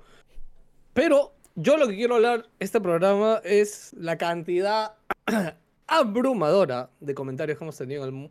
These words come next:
último podcast. Chicos, muchas gracias. El programa en vivo ha gustado muchísimo, ¿ah? Yo creo que, que, o sea, obviamente la onda, la onda que tenemos en persona es muy diferente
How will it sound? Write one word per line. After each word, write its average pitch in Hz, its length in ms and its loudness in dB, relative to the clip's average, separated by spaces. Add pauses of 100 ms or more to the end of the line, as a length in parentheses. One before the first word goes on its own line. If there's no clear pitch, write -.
último 175 400 2
podcast. 139 340 -4
Chicos, 175 280 -4
muchas 190 380 -12
gracias. 139 420 -4 (520)
El 202 180 2
programa 196 460 4
en 233 100 0
vivo 233 380 4
ha 185 100 0
gustado 202 340 4
muchísimo, 127 520 -8
¿ah? 135 60 -6
Yo 147 160 -2
creo 180 200 -6
que, 156 140 -8
que, 120 280 -12
o 139 60 -18
sea, 139 340 0
obviamente 202 480 4
la 180 200 4
onda, 160 600 2
la 139 160 0
onda 165 240 -6
que 160 80 -8
tenemos 143 420 -10
en 127 140 -12
persona 127 320 -14
es 123 40 -18
muy 160 220 -6
diferente 123 760 -8